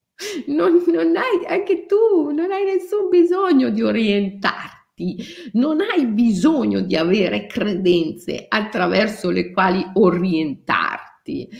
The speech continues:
Finché tu pensi di aver bisogno delle credenze per orientarti, sarai sempre un burattino nelle mani del sistema,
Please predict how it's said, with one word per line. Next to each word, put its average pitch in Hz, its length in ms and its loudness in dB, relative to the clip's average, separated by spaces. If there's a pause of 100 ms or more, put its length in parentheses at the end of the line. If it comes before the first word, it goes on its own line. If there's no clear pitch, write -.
(280)
Finché 349 380 0
tu 339 160 2
pensi 262 420 0
di 202 100 0
aver 269 240 0
bisogno 240 400 0
delle 190 200 -2
credenze 190 540 -6
per 196 140 -8
orientarti, 165 760 -6
sarai - 360 -6
sempre 214 340 -6
un 214 120 -2
burattino 185 680 -4
nelle 123 280 -2
mani 185 400 -6
del 226 180 -2
sistema, 180 880 -4